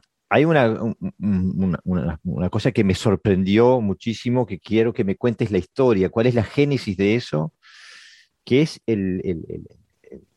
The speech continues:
el maravilloso dojo que, que, que, que, que tienes, que,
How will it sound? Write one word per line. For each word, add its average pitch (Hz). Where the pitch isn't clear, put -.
el 92
maravilloso 92
dojo 120
que, 87
que, 80
que, 76
que, -
que -
tienes, 117
que, 80